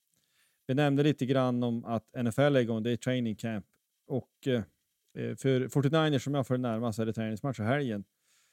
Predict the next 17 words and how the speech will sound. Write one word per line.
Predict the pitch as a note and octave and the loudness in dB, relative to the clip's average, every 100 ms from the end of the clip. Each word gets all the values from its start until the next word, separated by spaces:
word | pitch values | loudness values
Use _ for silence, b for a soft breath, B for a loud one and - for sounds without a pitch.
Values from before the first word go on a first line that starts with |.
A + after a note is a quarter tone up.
| _ _ _ | _ _ _
De | - B2+ | -4 0
har | F#3+ B3+ | 0 2
ju | F#3+ C#3 | 4 4
ett | - C3 - | 2 -4 -6
system | C3+ - A3 A#3 C3+ | -10 -4 -2 0 0
och, | C3 - _ _ _ _ | -2 -4 _ _ _ _
och, | - C3 B2+ - _ C3+ | -2 0 0 -2 _ -8
eller | B2+ | -6
system. | - C3+ F#3+ C3 G2+ | -6 -4 -2 0 -2
Man | C3 C3 | -2 0
har | D3 | -2
gjort | - F3+ G3+ - | 0 0 0 0
ett | C3 D#3+ | 0 4
upplägg | C3 - G3 F3+ A#2+ | 2 0 0 2 2
där | A#2+ | 2
man | A#2 | 2
har | G#2+ A#2 | 2 -2